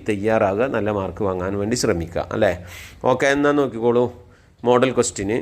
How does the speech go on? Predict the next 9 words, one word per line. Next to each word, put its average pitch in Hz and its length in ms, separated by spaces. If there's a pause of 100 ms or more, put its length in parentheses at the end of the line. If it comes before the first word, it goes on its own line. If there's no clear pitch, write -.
(380)
അല്ല, 104 200
മോഡൽ 110 320
ക്വസ്റ്റ്യൻ 113 320
അല്ല, 107 240
പാദവാർഷിക 107 600
പരീക്ഷയുടെ 101 720
ആൻസറാണ് 101 500
പറയുന്നത് 90 420
കേട്ടോ. 92 240